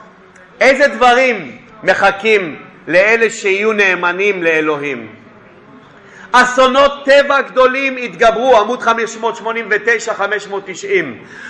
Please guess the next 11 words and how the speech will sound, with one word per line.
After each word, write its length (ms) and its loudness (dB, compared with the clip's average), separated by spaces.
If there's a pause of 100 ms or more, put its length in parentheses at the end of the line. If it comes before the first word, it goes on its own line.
חוסר 800 2
במקורות 720 0
מזון 540 2
ילך 320 -2 (100)
ויגבר. 440 -2 (280)
אתם 180 -4
שומעים 380 -6
סבל? 460 0 (920)
מאיפה 500 4
באה 280 4
הנחמה? 640 -2